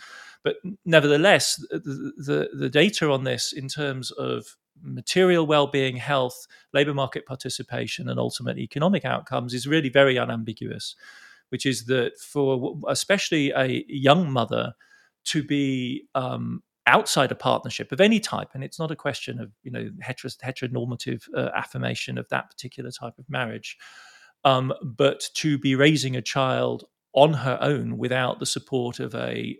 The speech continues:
uh, an earning partner is a just extraordinarily vulnerable position to be in, and it's one which is associated with the most spectacular rates of poverty and child poverty,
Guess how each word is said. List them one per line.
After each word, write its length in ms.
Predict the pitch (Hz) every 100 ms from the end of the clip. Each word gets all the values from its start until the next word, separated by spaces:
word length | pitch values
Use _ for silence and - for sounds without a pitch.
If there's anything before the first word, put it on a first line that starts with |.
| _ 120
uh, 320 | 123 123 - 131
an 160 | 127 135
earning 520 | 135 127 120 117 113
partner 560 | - 151 - 120 113 107 - - - - _
is 200 | 190 151
a 180 | 147 123 - - - 156 -
just 260 | 170 -
extraordinarily 920 | - - - 135 - 113 113 113 117 -
vulnerable 480 | 127 123 120 - 117
position 420 | 113 117 - 123
to 80 | 117
be 200 | 127 127
in, 100 | 120
and 140 | 113
it's 160 | 123 -
one 240 | 123 117
which 220 | 113 - 123
is 120 | 113
associated 720 | 113 117 113 - 117 - 110
with 220 | 113 110
the 220 | 120 117
most 240 | 117 113 -
spectacular 640 | - - 104 - - 113
rates 280 | 117 - -
of 120 | -
poverty 440 | - 120 117 127 120
and 140 | 117
child 300 | - 127 120
poverty, 440 | 117 127 - -